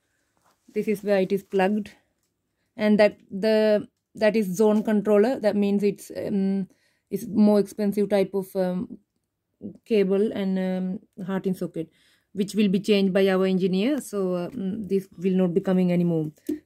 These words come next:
because I will, I might keep this one, and so he will be putting new, new, um, hearting plug and sockets for the Cromarty one hundred and thirty-five liter kiln, which this controller I will have to put.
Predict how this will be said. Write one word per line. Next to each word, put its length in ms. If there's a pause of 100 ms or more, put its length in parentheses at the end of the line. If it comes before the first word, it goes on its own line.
(100)
because 420
I 100
will, 300
I 120
might 340
keep 200
this 220
one, 280 (300)
and 240
so 120
he 160
will 100
be 100
putting 300
new, 260 (680)
new, 320
um, 200
hearting 340
plug 340 (100)
and 180
sockets 600
for 200
the 240 (440)
Cromarty 580 (240)
one 320 (100)
hundred 260
and 140
thirty-five 480
liter 200
kiln, 400
which 320 (500)
this 160
controller 640
I 140
will 180
have 160
to 60
put. 340